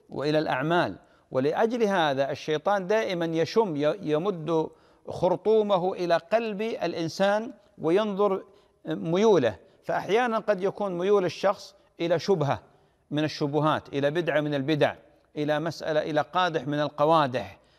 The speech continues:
فيبدأ يدخله في هذا المسلك الضيق ويخرجه عن ال-، الطريق المستقيم والصراط القويم.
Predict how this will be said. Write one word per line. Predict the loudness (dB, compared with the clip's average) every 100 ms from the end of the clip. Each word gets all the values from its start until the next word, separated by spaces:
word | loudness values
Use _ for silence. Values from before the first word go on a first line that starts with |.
| _
فيبدأ | -2 0 0 -2 0 0 0 0 0 -4 _ _
يدخله | -4 -4 2 2 2
في | 0 -2
هذا | -2 0
المسلك | 0 -2 -2 -2 -2 -2 -2
الضيق | -2 0 0 2 2 0 -8 _ _ -4
ويخرجه | 2 4 4 0 -4 -6 -6 -6 -6 -4 -2 -2 0 0 0
عن | 0 0
ال-، | 2 2 2 0 -14 -8
الطريق | -6 -2 0 0 -2
المستقيم | -4 -4 -4 -4 -2 -2
والصراط | -4 -4 0 0 0
القويم. | -2 0 0 -2